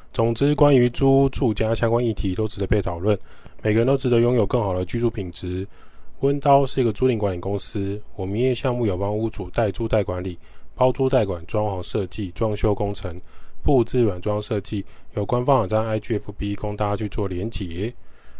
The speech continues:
台风大雨之后，灿树来了，大家还好吗？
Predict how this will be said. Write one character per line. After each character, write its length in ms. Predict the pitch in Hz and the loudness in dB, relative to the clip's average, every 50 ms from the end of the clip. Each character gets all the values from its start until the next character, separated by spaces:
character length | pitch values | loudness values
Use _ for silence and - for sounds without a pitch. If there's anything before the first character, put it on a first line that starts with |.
| - - | -6 -2
台 220 | - 110 110 123 135 | 0 2 4 2 2
风 280 | - - 143 139 143 139 | 4 2 2 2 2 2
大 240 | - 151 131 113 101 | 4 4 4 4 4
雨 180 | 95 92 90 85 | 2 -2 -4 -6
之 200 | - - 104 107 | -6 -4 -4 -2
后， 340 | 101 - 127 113 101 92 - - - - | 0 2 2 2 2 0 -2 -6 -6 -4
灿 280 | - - - 131 110 98 | -2 0 0 0 0 0
树 320 | 95 - - 127 110 98 | -2 -2 0 0 0 -2
来 200 | 92 87 87 90 | -4 -6 -4 0
了， 240 | - 101 101 90 85 - - - - - - | 2 2 2 2 0 -2 -6 -6 -8 -8 -6
大 100 | - 113 | -4 -2
家 140 | 104 110 104 | 0 0 0
还 240 | 101 - 90 87 90 | -2 -2 -4 -2 -2
好 180 | 87 - - 90 | -2 -4 -4 -4
吗？ 240 | 87 87 92 98 | -6 -6 -4 -6